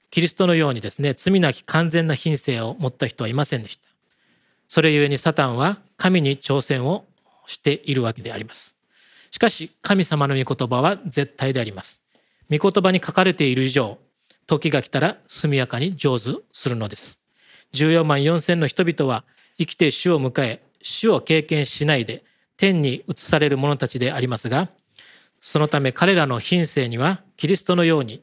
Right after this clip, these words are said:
何一つシミもシワもない純潔なものであります。彼らは神を恐れ、神に栄光を期し、天地創造主なる誠の神を第一として礼拝する者たちなのです。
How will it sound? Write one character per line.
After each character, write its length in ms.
何 260
一 240
つ 220
シ 220
ミ 120
も 240
シ 180
ワ 100
も 140
な 140
い 120
純 260
潔 220
な 100
も 100
の 60
で 80
あ 40
り 60
ま 120
す。 200
彼 200
ら 120
は 100
神 300
を 80
恐 180
れ、 160
神 240
に 80
栄 180
光 220
を 40
期 120
し、 340
天 240
地 140
創 260
造 300
主 220
な 100
る 180
誠 360
の 80
神 260
を 240
第 300
一 160
と 120
し 80
て 240
礼 180
拝 200
す 160
る 80
者 220
た 120
ち 120
な 100
の 80
で 80
す。 240